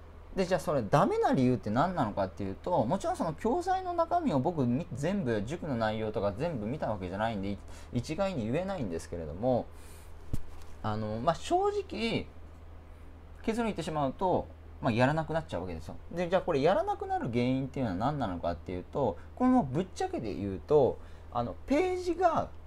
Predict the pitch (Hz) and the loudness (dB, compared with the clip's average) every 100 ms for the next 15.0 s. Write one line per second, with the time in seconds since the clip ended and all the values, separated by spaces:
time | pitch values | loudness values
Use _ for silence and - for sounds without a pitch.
0 | - 233 208 - 127 120 101 - - - | 0 2 4 2 2 4 2 -2 -8 -14
1 | - - - - 110 156 - - - - | -14 -16 -16 -6 2 2 2 -6 -8 -8
2 | - - - - - - - 214 - 277 | -8 -8 -10 -14 -14 -12 0 2 6 10
3 | 403 440 403 381 240 247 226 220 220 196 | 12 12 10 8 8 8 8 4 6 6
4 | 185 180 175 - 147 190 151 104 90 78 | 8 8 8 6 6 6 4 2 2 -6
5 | - - - - 220 - - - - - | -10 -14 -8 -4 -4 -6 -14 -14 -14 -10
6 | - 254 269 254 254 240 226 226 233 214 | 4 8 8 6 6 8 10 10 10 8
7 | - 196 247 - 170 202 202 135 - 120 | 6 6 6 6 10 10 8 2 2 -2
8 | 127 117 131 123 117 82 - 175 - - | -2 2 4 4 2 -4 -4 -4 -4 -10
9 | - 101 92 - - - - - 220 - | -2 -2 -2 -8 -14 -14 -10 -6 -6 -8
10 | - 165 160 247 311 311 285 262 214 107 | 2 4 4 2 2 2 2 4 4 2
11 | - 95 104 - - - 110 - - - | -2 -2 0 -2 -8 -2 -2 -2 -8 -8
12 | - - - - - - - - - - | -10 -10 -10 -10 -12 -12 -12 -10 -12 -10
13 | - 294 - - - 123 139 214 226 220 | -8 -6 -8 -8 2 6 10 10 10 4
14 | 220 143 85 95 87 - - - 120 | 2 0 -2 -4 -6 -8 -10 -8 -6